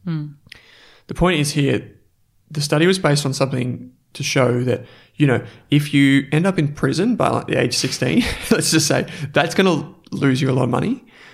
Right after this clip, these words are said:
Speaker 2: And then if, like, in
Speaker 1: Lose the
Speaker 2: society,
Speaker 1: government.
Speaker 2: yeah, a lot
Speaker 1: Yeah.
Speaker 2: of money. But then if you go on to, you know, be very successful in your career and blah, blah, blah, blah, pay taxes, then that's a benefit for society.
Speaker 1: Yeah.
Speaker 2: But what it shows is that if you're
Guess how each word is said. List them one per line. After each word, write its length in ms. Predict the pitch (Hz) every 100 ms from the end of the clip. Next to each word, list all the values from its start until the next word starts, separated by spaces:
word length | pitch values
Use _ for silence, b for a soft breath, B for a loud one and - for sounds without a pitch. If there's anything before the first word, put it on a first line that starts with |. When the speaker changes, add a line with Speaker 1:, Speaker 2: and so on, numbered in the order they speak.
| B
Speaker 2:
And 120 | - 147
then 140 | 147
if, 320 | 147 143 - - _ -
like, 120 | 127
in 60 | 139
Speaker 1:
Lose 80 | 147
the 80 | 202
Speaker 2:
society, 200 | 160 170
Speaker 1:
government. 460 | 170 147 143 -
Speaker 2:
yeah, 140 | - -
a 60 | 131
lot 120 | 147
Speaker 1:
Yeah. 80 | 139
Speaker 2:
of 40 | 131
money. 300 | 175 240 B B B B
But 100 | 151
then 100 | 160
if 160 | 143 147
you 340 | 139 135 - - -
go 160 | 147 131
on 140 | 127
to, 120 | 120 -
you 100 | 127
know, 80 | 113
be 180 | 113 131
very 180 | 123 123
successful 480 | - - 151 147
in 60 | 135
your 100 | 127
career 460 | 147 147 147 147 131
and 180 | 123
blah, 120 | 143 143
blah, 80 |
blah, 120 | 123 127
blah, 180 | 135
pay 160 | 131 127
taxes, 360 | 139 143 147 147
then 120 | 147
that's 180 | 139 139
a 40 |
benefit 400 | 131 139 135 143
for 100 | -
society. 400 | 127 147 - 160
Speaker 1:
Yeah. 180 | 151 135 160 B -
Speaker 2:
But 100 | 139
what 120 | 160
it 60 |
shows 320 | 156 156 139 135
is 80 |
that 140 | 131 -
if 100 | 143
you're 160 | 139